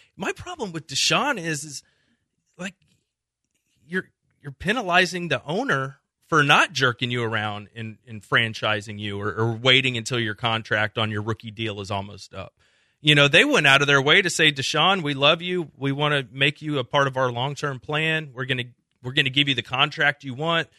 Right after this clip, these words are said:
the, the no trade clause that you want." You know, there was no drawn out negotiation. They were just like, "We want you. We're gonna give you a, a big deal." And Deshaun said, "Great."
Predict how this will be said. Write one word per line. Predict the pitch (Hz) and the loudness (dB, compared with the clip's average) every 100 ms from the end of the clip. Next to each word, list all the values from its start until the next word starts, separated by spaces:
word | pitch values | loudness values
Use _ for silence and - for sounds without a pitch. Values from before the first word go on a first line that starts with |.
| _ _ - | _ _ -6
the, | 107 92 78 _ _ _ _ | -6 -6 -12 _ _ _ _
the | 101 85 80 101 | -20 -20 -10 0
no | 131 | 2
trade | - 135 165 | 2 2 2
clause | - 165 160 151 | 2 2 2 0
that | 156 | -10
you | 160 160 | -12 -6
want." | 156 160 - _ _ _ | -4 -4 -8 _ _ _
You | 151 143 | -10 -4
know, | 127 127 113 - | -4 -4 -12 -4
there | 139 | 0
was | 151 131 | 0 2
no | 143 147 131 113 _ | 2 2 0 -10 _
drawn | - 117 143 143 | -6 2 4 6
out | 147 143 | 4 4
negotiation. | 127 135 139 131 123 160 - 170 170 147 | 0 2 0 -4 0 0 0 -6 -8 0
They | 135 | 0
were | 131 | 2
just | 139 127 | -2 -4
like, | 117 | 0
"We | 147 | 2
want | 156 156 170 | 4 4 2
you. | 175 170 | 2 0
We're | 143 | 2
gonna | 135 | 0
give | 127 143 | 0 -2
you | 131 123 | 0 -4
a, | 107 | -4
a | 127 | -8
big | 113 151 147 | 2 2 2
deal." | 135 156 185 | 0 2 0
And | 135 | -4
Deshaun | 113 131 131 | -6 -4 -6
said, | - 110 98 | -4 -6 -4
"Great." | 120 165 220 | 0 2 2